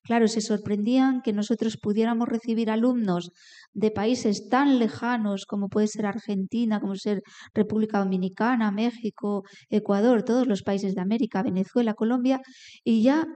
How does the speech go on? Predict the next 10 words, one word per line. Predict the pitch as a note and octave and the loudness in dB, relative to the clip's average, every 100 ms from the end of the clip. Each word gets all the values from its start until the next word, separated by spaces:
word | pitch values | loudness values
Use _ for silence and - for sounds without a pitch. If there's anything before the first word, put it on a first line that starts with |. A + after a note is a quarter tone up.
| - | -4
inmediatamente | A3+ A3 A3 B3 C4 B3+ C4 B3+ C4+ C4 _ | -2 2 2 0 -2 0 0 2 0 -2 _
pudiéramos | - G#3+ A3+ A3+ A3+ A3+ | -6 -2 -2 -2 -4 -6
tener | G#3+ G#3+ | -4 -4
un | G#3 | -4
medio | G#3+ G#3+ | -4 -2
de | G#3 | -4
comunicación | - F#3+ F#3+ F3+ F#3 - A3+ | -4 -4 -4 -4 -6 -2 -2
como | A3+ F#3 | -2 -4
es | F#3 - | -4 -6
español. | F#3 - F3 F3+ F#3 | -8 -6 -4 -2 -4